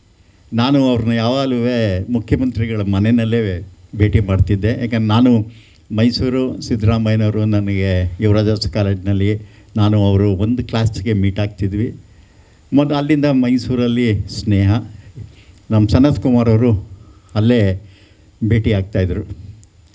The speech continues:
ಸಾಯಂಕಾಲ ಮೊನ್ನೆ ಎಲ್ಲೋ ಒಂದು ಯಾವುದೋ ಇಂಡಸ್ಟ್ರಿ ಕೆಲ್ಸಕ್ಕೆ, ಪಾಪ ಅವ್ರ ಸ್ವಾರ್ಥಕ್ಕೇನು ಮಾಡಲ್ಲ, ಯಾವ್ದಾದ್ರು ಇಂಡಸ್ಟ್ರಿಗೆ ಒಳ್ಳೆ ಕೆಲಸ ಆಗಲಿ ಅಂತ ನಾವು ಅವ್ರು ಮಾತಾಡ್ತಿದ್ದಾಗ ಕರೆದ್ರು. "ಖಂಡಿತ ಬರ್ತೀನಿ" ಅಂಥೇಳಿ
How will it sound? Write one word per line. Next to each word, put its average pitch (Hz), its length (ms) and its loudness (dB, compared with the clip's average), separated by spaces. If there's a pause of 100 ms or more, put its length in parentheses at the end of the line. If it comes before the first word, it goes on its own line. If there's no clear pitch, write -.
(540)
ಸಾಯಂಕಾಲ 117 440 0
ಮೊನ್ನೆ 110 640 2
ಎಲ್ಲೋ 110 560 2
ಒಂದು 107 220 0
ಯಾವುದೋ 123 240 0
ಇಂಡಸ್ಟ್ರಿ 139 480 -2
ಕೆಲ್ಸಕ್ಕೆ, 113 440 -8
ಪಾಪ 117 200 -4
ಅವ್ರ 113 180 0
ಸ್ವಾರ್ಥಕ್ಕೇನು 135 680 0
ಮಾಡಲ್ಲ, 117 400 -2 (340)
ಯಾವ್ದಾದ್ರು 143 320 0
ಇಂಡಸ್ಟ್ರಿಗೆ 160 440 0
ಒಳ್ಳೆ 147 220 2
ಕೆಲಸ 147 260 -6
ಆಗಲಿ 127 340 -4
ಅಂತ 120 180 -8 (800)
ನಾವು 120 280 2
ಅವ್ರು 117 140 4
ಮಾತಾಡ್ತಿದ್ದಾಗ 110 680 -4
ಕರೆದ್ರು. 110 520 0
"ಖಂಡಿತ 120 440 -2
ಬರ್ತೀನಿ" 104 520 -2
ಅಂಥೇಳಿ 98 460 -2